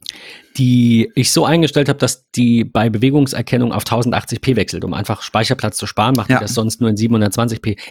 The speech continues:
Speaker 1: Ist super blöd, wenn man sich das nachher in der Synology-Oberfläche anguckt, weil es halt immer zwischen de-, das sind ja, äh, tatsächlich getrennte Dateien. Du kannst ja nicht in einer Datei mehrere Formate speichern.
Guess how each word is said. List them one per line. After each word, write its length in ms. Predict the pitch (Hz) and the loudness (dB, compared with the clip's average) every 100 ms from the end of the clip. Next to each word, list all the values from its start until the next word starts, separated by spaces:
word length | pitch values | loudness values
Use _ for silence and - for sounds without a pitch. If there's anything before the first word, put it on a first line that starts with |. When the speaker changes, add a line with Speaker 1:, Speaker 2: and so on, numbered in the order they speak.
| - | -2
Speaker 1:
Ist 240 | 160 135 - _ | 0 0 -6 _
super 540 | 113 113 165 175 165 135 | -8 -2 -2 2 0 2
blöd, 420 | 135 143 151 143 | 2 4 4 4
wenn 120 | 127 | 2
man 120 | 131 | 4
sich 140 | 123 - | 0 -2
das 200 | 117 123 | -2 0
nachher 360 | 120 135 120 | 0 0 0
in 120 | 113 | 0
der 140 | 127 117 | 0 0
Synology-Oberfläche 1160 | 123 113 127 135 127 117 117 117 110 107 - - | 0 2 2 2 0 -6 -4 -4 -4 -4 -4 -2
anguckt, 500 | 139 147 104 123 - - - | -2 -2 -2 -2 -6 -20 -6
weil 180 | 127 123 | -2 0
es 140 | 139 117 | 0 0
halt 160 | 110 _ | -4 _
immer 480 | 175 156 131 120 135 - - | 0 2 2 2 -2 -6 -10
zwischen 380 | - 127 139 | -2 2 2
de-, 120 | 120 - | 2 0
das 140 | 117 | -2
sind 100 | 123 | 2
ja, 160 | 113 - _ _ _ - | 2 0 _ _ _ -16
äh, 120 | 80 - | -14 -4
tatsächlich 460 | 131 131 127 131 | -2 0 0 0
getrennte 360 | - - 127 117 | -2 0 0 2
Dateien. 420 | 104 - 120 98 | 0 0 -2 -2
Du 60 | 87 | -2
kannst 220 | 117 113 | -2 0
ja 60 | 110 | 0
nicht 120 | 104 | 0
in 80 | - | 0
einer 220 | 117 113 | 0 0
Datei 320 | 98 - 113 | -2 -2 -2
mehrere 440 | 110 113 104 95 | 2 0 0 -8
Formate 420 | - 98 104 113 101 | -6 -2 0 0 -4
speichern. 420 | - 90 - | -4 -4 -4